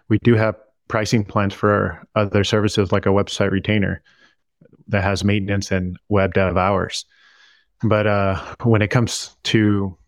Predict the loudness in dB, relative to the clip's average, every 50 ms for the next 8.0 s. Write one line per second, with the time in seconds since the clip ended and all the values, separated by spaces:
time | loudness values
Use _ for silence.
0 | _ _ _ _ _ _ _ 2 4 4 6 4 4 2 2 2 2 0 0 -2
1 | -6 -6 -2 2 2 2 2 2 2 2 2 2 0 -4 -4 -2 0 0 0 0
2 | 0 -2 -2 -4 -2 -2 -2 0 0 0 0 -2 -4 -6 -12 _ _ _ _ _
3 | _ _ _ _ _ _ _ _ _ -2 0 2 2 2 0 0 -2 -6 -8 _
4 | _ _ _ _ 0 2 2 4 4 4 2 2 2 2 2 0 -2 -2 -4 -4
5 | -2 0 0 0 0 0 0 -2 -4 0 0 0 0 0 -4 -8 -6 -2 -2 0
6 | 2 2 0 0 0 0 0 0 0 -4 -8 -10 -12 _ _ _ _ _ _ _
7 | _ _ -20 -20 _ _ _ _ _ _ -6 -2 0 2 2 2 2 0 -4